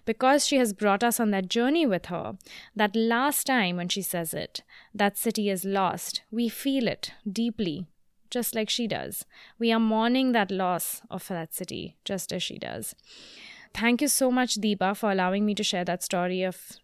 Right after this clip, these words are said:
yours with our listeners. It really gave me the shivers. Um, I think she did such a great job with it. Uh, on to the writing prompt, and it's just a little bit different from the kinds of prompts I usually give you.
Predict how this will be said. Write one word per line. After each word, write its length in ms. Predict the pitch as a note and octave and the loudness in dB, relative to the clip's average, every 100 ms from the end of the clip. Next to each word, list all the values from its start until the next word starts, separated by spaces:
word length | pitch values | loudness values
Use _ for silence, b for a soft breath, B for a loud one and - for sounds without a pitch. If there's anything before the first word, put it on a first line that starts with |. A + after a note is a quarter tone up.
| - | -6
yours 400 | G3 E3+ F3+ F#3 | -2 0 0 -2
with 160 | F3+ | -4
our 120 | F3 | -4
listeners. 640 | E3+ E3+ - F#3 G3 G#3+ - | -4 -4 -4 -2 -2 -2 -4
It 320 | F3+ - - - _ - - | -6 -6 -14 -18 _ -20 -10
really 380 | G#3+ G#3 G#3 G3+ | -4 0 0 0
gave 220 | G3 F#3 | 0 -2
me 180 | F#3+ F#3 | 0 -2
the 100 | F3+ | -2
shivers. 600 | - F#3+ E3 D#3 F#3 - _ _ B B B B - | -2 -2 -2 -2 -4 -8 _ _ B B B B -4
Um, 600 | G3+ G3 G3 G3 G3 - | 0 0 0 -2 -4 -4
I 140 | G3+ G3 | -4 -2
think 180 | G#3+ | -2
she 140 | F#3+ G#3+ | -2 -2
did 160 | F#3 | -2
such 160 | - G#3 | -4 -4
a 60 | A3 | -2
great 240 | G3 F3+ | -2 -2
job 240 | F3 E3 | -2 -2
with 160 | F3 - | -4 -8
it. 180 | - F#3 _ _ _ _ _ _ _ _ _ _ _ B B _ | -10 -12 _ _ _ _ _ _ _ _ _ _ _ B B _
Uh, 220 | G#3+ G#3 - | 0 2 4
on 200 | B3+ C#4+ | 4 4
to 100 | C#4+ | 4
the 80 | A3+ | 4
writing 380 | F#3 G#3 A#3 | 4 4 2
prompt, 420 | G#3+ - - - - - | 2 -2 -4 -10 -10 -6
and 200 | G#3+ G3 | -2 -2
it's 240 | G3 - | -2 -2
just 240 | - B3+ - | 0 0 0
a 60 | |
little 200 | A#3+ A#3+ | 0 0
bit 160 | A#3 G#3+ | 0 -2
different 380 | G#3+ - G3+ G3+ | -2 -2 -2 0
from 140 | G3 | 0
the 80 | F#3 | 0
kinds 320 | F#3 F#3 F3+ | 0 0 -2
of 120 | F#3+ - | -6 -2
prompts 340 | E3+ F#3 - | -2 -2 -2
I 80 | - | -4
usually 480 | F3+ G3 F#3+ G3 F3+ | -2 -2 -2 -2 -2
give 180 | G3 | -2
you. 220 | F3+ - | -2 -4